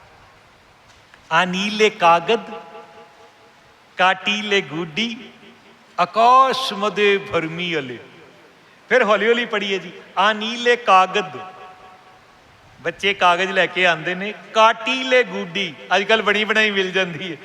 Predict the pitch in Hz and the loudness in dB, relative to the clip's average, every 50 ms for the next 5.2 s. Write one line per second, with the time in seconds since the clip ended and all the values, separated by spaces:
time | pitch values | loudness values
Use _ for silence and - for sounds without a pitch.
0 | - - - - 202 208 214 226 220 226 214 208 - 220 - 226 226 214 208 214 | -18 -20 -4 0 0 2 2 2 2 2 2 2 2 -2 0 2 2 4 2 2
1 | 208 190 220 220 208 185 165 151 156 160 151 - - - - - - - - 202 | 0 0 -2 0 0 0 -2 -4 -8 -10 -10 -12 -16 -20 -20 -20 -20 -12 -10 -6
2 | 214 226 226 220 - 214 220 233 208 220 208 220 214 233 233 233 226 220 214 208 | 0 2 2 2 2 2 0 2 2 0 -2 0 -2 -2 -2 0 2 2 2 2
3 | 214 220 240 247 233 - 233 226 233 233 233 233 - 233 233 220 226 240 233 226 | 2 4 4 2 2 0 -6 -10 -6 -6 -6 -6 -4 -6 -4 0 2 2 2 4
4 | - 226 214 208 190 202 220 220 220 226 220 226 220 220 214 226 233 233 226 - | 2 2 2 2 2 2 2 4 4 2 2 0 -6 -2 2 2 4 4 4 2
5 | 226 214 - 233 | 2 0 0 0